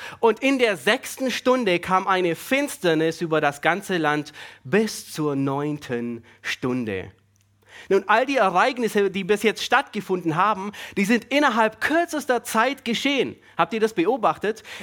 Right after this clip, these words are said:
Innerhalb der letzten vierundzwanzig Stunden haben sich die Ereignisse förmlich überschlagen.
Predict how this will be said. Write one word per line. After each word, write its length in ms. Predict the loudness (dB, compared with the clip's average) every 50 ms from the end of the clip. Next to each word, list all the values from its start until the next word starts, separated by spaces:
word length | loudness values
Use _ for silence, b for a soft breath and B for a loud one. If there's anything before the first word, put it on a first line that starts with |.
| B
Innerhalb 440 | 0 2 4 4 4 4 2 0 2
der 160 | 0 0 2
letzten 640 | 4 4 4 4 2 0 -2 -8 -6 -4 -2 -2 -2
vierundzwanzig 1200 | -4 -8 -6 -2 0 2 2 2 2 2 0 0 -2 0 0 2 2 0 0 -2 -4 -2 -2 -4
Stunden 680 | -4 -2 -2 0 -2 -2 -2 -2 -2 -2 -2 -4 -8 B B B B B
haben 280 | 0 0 0 0 -2 -2
sich 180 | -4 -4 -4
die 140 | -2 -4 0
Ereignisse 840 | 2 2 2 4 4 2 2 2 0 -2 -4 -4 0 0 0 0 0
förmlich 760 | -2 0 2 2 4 4 2 2 2 0 0 -2 -4 -2 0
überschlagen. 1300 | 0 2 4 4 4 4 0 -2 -4 0 2 2 2 2 2 0 0 2 0 0 0 -2 -4 -8 -12